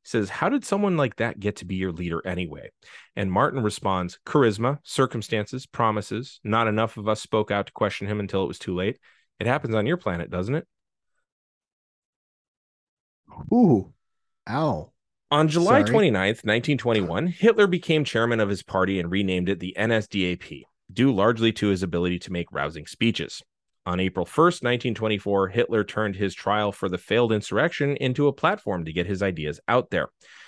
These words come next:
Speaker 1: And though he spends the rest of the year in a really soft jail, he's gotten his message out and has others carrying out plenty of brutalizing violence,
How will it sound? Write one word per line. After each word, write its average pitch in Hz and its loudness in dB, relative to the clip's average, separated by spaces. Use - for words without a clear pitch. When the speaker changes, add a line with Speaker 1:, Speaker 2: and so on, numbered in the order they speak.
Speaker 1:
And 104 -2
though 170 6
he 160 0
spends 131 2
the 104 2
rest 120 2
of 101 -2
the 92 -6
year 101 4
in 95 0
a 87 -2
really 98 0
soft 90 -2
jail, 147 2
he's 104 -10
gotten 113 0
his 87 -6
message 90 -6
out 131 2
and 87 -8
has 85 -8
others 120 0
carrying 113 0
out 92 -4
plenty 202 0
of 120 2
brutalizing 104 0
violence, 107 -4